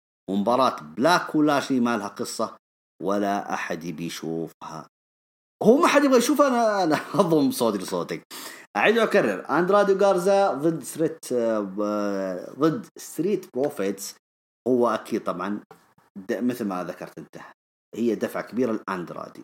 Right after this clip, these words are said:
ممكن يبغونه يشيل لقبين، سرع الموضوع شوية، ممكن أقول لك.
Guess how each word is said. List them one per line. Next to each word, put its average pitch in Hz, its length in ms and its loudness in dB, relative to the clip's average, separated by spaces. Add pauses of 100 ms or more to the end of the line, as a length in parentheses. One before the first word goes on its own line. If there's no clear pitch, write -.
ممكن 123 240 -4
يبغونه 87 400 -6
يشيل 85 360 -8
لقبين، 110 420 -4 (440)
سرع 107 420 -2
الموضوع 95 540 -2
شوية، 120 480 -2
ممكن 98 680 -4
أقول 69 280 -16
لك. - 180 -20